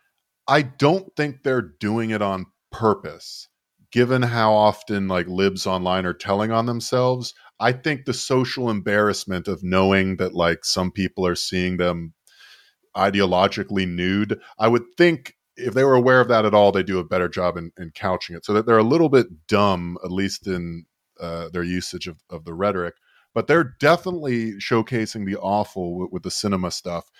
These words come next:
because, and I realized this, they just find it so beyond the pale to, like, chase someone into a restroom or, or again,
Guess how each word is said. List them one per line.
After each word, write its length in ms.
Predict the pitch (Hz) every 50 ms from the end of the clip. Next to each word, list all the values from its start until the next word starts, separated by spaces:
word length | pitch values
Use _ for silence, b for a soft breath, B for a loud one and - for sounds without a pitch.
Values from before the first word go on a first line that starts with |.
| b b b b b
because, 540 | - 113 110 - 127 117 113 110 101 - - _ _ _ _ -
and 260 | 120 120 - 127 127 123
I 40 |
realized 540 | 120 113 120 160 165 156 143 123 110 - -
this, 220 | - 95 92 - - b b b b b b b b _ _
they 180 | - 156 196 214
just 260 | 202 226 202 - -
find 340 | - - 135 120 120 117 107
it 220 | 107 98 98 -
so 500 | - - - - - 143 147 160 165 170
beyond 600 | 156 135 135 127 127 127 127 131 131 131 131 127
the 100 | 120 -
pale 720 | - _ - - 139 147 143 131 110 95 90 87 87 87 _ _ _ _ _ _ _ _
to, 180 | - - 117 107
like, 300 | 104 101 98 95 - - _ -
chase 460 | - - - - 127 135 131 131 -
someone 240 | - 139 131 127 131
into 180 | 123 127 131
a 80 | 123 113
restroom 520 | 117 120 123 - - - 98 90 90 87
or, 220 | 92 - 98 95 101
or 180 | 101 101 104 107
again, 440 | 107 95 117 117 110 101 90 85